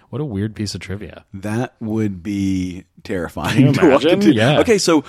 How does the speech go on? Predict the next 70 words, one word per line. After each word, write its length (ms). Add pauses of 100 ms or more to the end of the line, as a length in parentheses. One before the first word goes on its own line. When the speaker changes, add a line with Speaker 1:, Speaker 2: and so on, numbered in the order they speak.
(100)
Speaker 2:
uh, 140
Tom, 380
you 100
go 160
in 120
<laughs> 20
first. 520
Speaker 1:
Yeah. 640
Speaker 2:
You 140
go 160
ahead 200
and 120
eliminate 280 (220)
Speaker 1:
But 140
Speaker 2:
tear 140
that 120
Speaker 1:
also, 180
Speaker 2:
stuff 200
out. 80
Speaker 1:
that 160
was, 220
like, 360 (100)
at 180
least 360
a 40
year, 360
if 180
not 220
maybe 240
more, 460
that 220
that 200
set 240
was 180
just 160
still 200
standing 460
for 120
some 240
reason. 220
Speaker 2:
So 140
Speaker 1:
I 40
Speaker 2:
wait, 120
Speaker 1:
mean, 80
Speaker 2:
you 40
Speaker 1:
maybe 140
they 80
Speaker 2:
said 80
Speaker 1:
were 60
Speaker 2:
from 100
Speaker 1:
gonna 140
Speaker 2:
the, 140
you 120
said 180
from 160
the 100
original 380
Alien? 360
Speaker 1:
N-, 260
f-, 160
no, 180
from 160
Aliens. 480
Speaker 2:
Aliens. 480
So 120
that's 240
Speaker 1:
So, 80
Speaker 2:
eighty-six. 640
Speaker 1:
so 180
it's 240